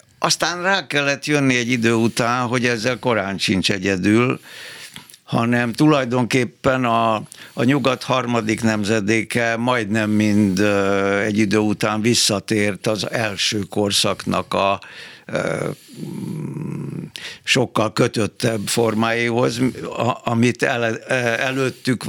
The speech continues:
való nemzedékben, főleg Szabó Lőrinc, de még inkább Ilyés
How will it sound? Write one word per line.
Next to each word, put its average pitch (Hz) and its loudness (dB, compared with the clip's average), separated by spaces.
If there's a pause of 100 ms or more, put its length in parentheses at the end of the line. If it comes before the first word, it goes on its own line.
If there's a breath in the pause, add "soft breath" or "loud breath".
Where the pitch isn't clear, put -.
(100)
való 117 0
nemzedékben, 110 0
főleg 113 0
Szabó 117 0
Lőrinc, 110 2
de 117 -2 (240 loud breath)
még 110 0
inkább 104 -2
Ilyés 104 4